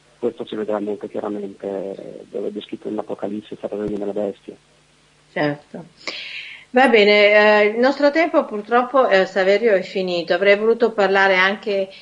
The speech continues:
Speaker 2: dei sei cristiani, del, mm, sì, di questo, quest'altro aspetto, no? Se i cristiani possono rivestire ruoli di autorità, magari lo faremo in una prossima volta.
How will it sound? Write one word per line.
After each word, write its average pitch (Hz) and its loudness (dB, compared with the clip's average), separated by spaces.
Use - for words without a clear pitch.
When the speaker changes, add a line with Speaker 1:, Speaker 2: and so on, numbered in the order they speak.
Speaker 2:
dei 190 2
sei 208 2
cristiani, 190 -2
del, 175 0
mm, 180 -6
sì, 175 0
di 196 2
questo, 190 2
quest'altro 196 0
aspetto, 180 0
no? 190 0
Se 196 -2
i 180 -4
cristiani 190 0
possono 185 -6
rivestire 180 0
ruoli 170 4
di 170 -2
autorità, 170 0
magari 180 2
lo 175 2
faremo 175 2
in 185 -2
una 180 4
prossima 175 0
volta. 160 2